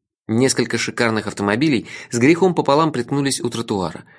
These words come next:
Процесс парковки всякий раз представлял собой душераздирающее зрелище.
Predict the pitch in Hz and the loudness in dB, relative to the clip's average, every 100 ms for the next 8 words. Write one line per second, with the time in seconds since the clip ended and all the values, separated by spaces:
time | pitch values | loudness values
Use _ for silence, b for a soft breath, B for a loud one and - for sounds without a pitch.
0 | b - 113 117 120 113 110 143 139 113 | b -2 0 2 2 0 0 -2 -2 -2
1 | - 143 135 120 131 143 120 117 113 110 | 0 0 0 0 0 0 -2 -2 -2 0
2 | 117 117 110 104 147 - 110 98 101 104 | 0 -2 -2 -2 -2 0 0 -2 -2 -2
3 | 98 - 87 85 - - - | -2 -4 -6 -6 -8 -10 -12